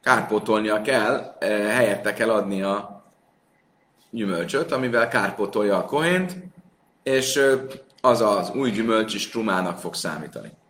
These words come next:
Tehát, ö, fizetnie kell azért, amit elvett a kohéntól így. Mi van akkor, hogyha olyan trumát evett egy nem kohén,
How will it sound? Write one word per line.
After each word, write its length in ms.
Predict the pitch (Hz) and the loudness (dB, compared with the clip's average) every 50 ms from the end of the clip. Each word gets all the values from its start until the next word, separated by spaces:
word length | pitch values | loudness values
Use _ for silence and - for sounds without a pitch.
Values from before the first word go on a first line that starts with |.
| _ _ _ _ _ _ _ _ _ _ _ _ _ _ _ _ - _ _ _ _ _ _ - - _ _ _ _ _ _ _ _ _ _ _ _ | _ _ _ _ _ _ _ _ _ _ _ _ _ _ _ _ -20 _ _ _ _ _ _ -20 -20 _ _ _ _ _ _ _ _ _ _ _ _
Tehát, 300 | - 127 127 127 - - - | 2 2 2 2 0 -6 -2
ö, 160 | - 139 135 | -2 -2 -2
fizetnie 540 | 131 - 151 117 104 92 - - 101 95 95 | -2 -4 0 2 2 2 2 -2 -4 -4 -2
kell 160 | - 110 104 | -2 0 0
azért, 320 | 110 101 107 101 101 101 | 0 2 2 2 0 0
amit 220 | 107 101 98 98 104 | -2 -4 -4 -2 -2
elvett 400 | 95 85 82 82 85 85 - 104 | 0 0 0 0 -2 -6 -4 -6
a 60 | 101 | -6
kohéntól 540 | - 98 87 87 82 78 76 - 78 71 67 | -4 -4 -4 -4 -6 -10 -10 -12 -12 -12 -12
így. 140 | 60 - - - _ _ _ _ _ _ _ _ _ _ _ _ _ _ _ | -14 -18 -20 -20 _ _ _ _ _ _ _ _ _ _ _ _ _ _ _
Mi 140 | - 170 240 | -6 -4 0
van 180 | 262 226 190 | 2 4 4
akkor, 240 | 170 170 - 160 143 | 2 2 2 2 2
hogyha 500 | 127 123 120 - 127 113 110 113 - - - | 2 2 2 2 2 2 2 2 0 0 2
olyan 360 | 202 233 247 190 127 113 - | 2 2 2 2 0 0 -2
trumát 420 | - 139 135 123 101 95 95 - | -4 -4 -2 -2 -2 -2 -4 -4
evett 320 | - 101 98 87 78 - - | -4 -2 -2 -4 -4 -6 -6
egy 140 | - 98 | -8 -6
nem 240 | 101 107 101 95 92 | -4 -2 -2 -2 -2
kohén, 480 | - 92 82 80 82 80 95 151 208 | -4 -6 -8 -8 -6 -8 -8 -10 -10